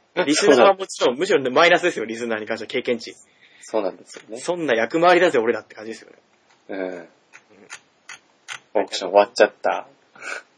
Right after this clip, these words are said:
Speaker 2: え？
Speaker 1: オークション終わっちゃった。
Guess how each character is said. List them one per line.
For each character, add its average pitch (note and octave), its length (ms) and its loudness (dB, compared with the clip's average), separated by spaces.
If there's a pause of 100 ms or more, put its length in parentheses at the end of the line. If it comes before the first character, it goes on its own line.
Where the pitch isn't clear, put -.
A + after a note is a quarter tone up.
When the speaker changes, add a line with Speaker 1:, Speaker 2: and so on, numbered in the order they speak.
(240)
Speaker 2:
え？ - 120 -6 (760)
Speaker 1:
オ G#2+ 120 6
ー G#2 40 0
ク - 80 -10
シ - 120 -2
ョ F#2 40 2
ン F2+ 40 -2
終 G2 80 4
わ A2 120 10
っ A2 80 -2
ち - 120 2
ゃ A2+ 40 2
っ - 60 -4 (100)
た。 F2+ 160 -4